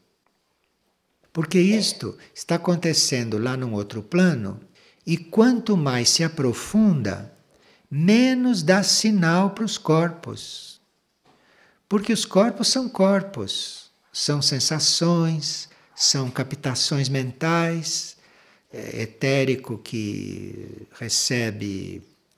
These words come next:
algum estímulo. Os corpos vão recebendo isto. Mas quando o trabalho espiritual se aprofunda, isto vai se aprofundando cada vez mais e os corpos vão sentindo cada vez menos.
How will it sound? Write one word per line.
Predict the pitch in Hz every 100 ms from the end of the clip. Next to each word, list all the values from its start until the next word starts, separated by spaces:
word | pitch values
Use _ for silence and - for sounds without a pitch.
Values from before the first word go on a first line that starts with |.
| -
algum | - 101 107 110
estímulo. | - - 160 180 175 170 165 170 170 - _ _ _ _ -
Os | -
corpos | - 226 226 - 113 101 - - -
vão | 143
recebendo | 143 143 147 135 139 131
isto. | 98 - - - _ _ _ _ -
Mas | 165 160 -
quando | - 233 262
o | 233
trabalho | - 180 135 131 117
espiritual | 120 - 139 135 123 107
se | 107 180
aprofunda, | 180 139 120 - 208 220 175 110 92 107 - _ _ _ _ _
isto | 196 185 233
vai | 180 175
se | - 165
aprofundando | 147 220 240 - 196 143 135 123 113
cada | 120 113 110
vez | 151 127
mais | 113 143 185 147 110 -
e | 156 190
os | 196 -
corpos | - 190 220 220 185 - 139 123
vão | 165 196
sentindo | - 185 160 - 185 208 190
cada | 175 160
vez | 151 185 151
menos. | 156 180 156 107 107 - - -